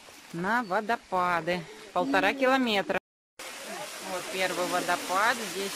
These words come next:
водичка чистая, и можно здесь набирать воду и пить ее. А вот и конечная точка нашего маршрута,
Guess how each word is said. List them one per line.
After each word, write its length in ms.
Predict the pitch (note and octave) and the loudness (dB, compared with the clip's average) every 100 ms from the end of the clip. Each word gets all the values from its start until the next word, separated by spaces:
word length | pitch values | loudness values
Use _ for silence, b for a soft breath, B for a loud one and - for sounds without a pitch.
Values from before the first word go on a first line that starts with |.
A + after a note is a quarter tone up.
| - | -2
водичка 580 | F#3 E3+ F#3 F3+ - F#3 E3+ - | -2 0 -4 -4 -4 -4 -4 -4
чистая, 500 | B3+ F4 F#4+ G#3 F3 | -4 -4 -2 0 0
и 140 | F3 E3+ F3 | -2 -2 0
можно 380 | G#3+ B3+ A#3 A3+ | 2 2 0 -2
здесь 340 | G3 F#3+ A3 A3+ - - - - - | 0 4 4 2 -6 -10 -10 -8 -4
набирать 500 | E3+ F3 F3+ F#3 G3+ E3 E3+ | -2 0 2 2 0 -4 -2
воду 300 | G#3 G#3 F#3 D#3 | 0 0 -2 -2
и 100 | A#3 - F#3 | -6 -6 -4
пить 400 | G3 F3 - E3 | -4 -4 -6 -4
ее. 360 | F3 E3 E3 E3 D#3+ - - - - - - - - - - - - F#3+ | -4 -2 -2 -4 -6 -8 -10 -10 -10 -10 -10 -10 -8 -8 -8 -8 -6 -4
А 60 | |
вот 180 | G3 B3 A3 | 0 0 -2
и 60 | - | 0
конечная 720 | G#3+ G#3 G3+ - - F#3+ F#3 - | 0 2 -2 0 0 2 2 2
точка 400 | A#4+ D5 - G#3+ | 2 2 2 2
нашего 500 | G#3 G3+ - G#3+ F#3 G3 | 4 4 2 0 0 2
маршрута, 920 | F#3+ - G#3+ A#3+ D#4 C#4+ C#4 C#4+ | 0 -2 -2 0 -2 0 2 4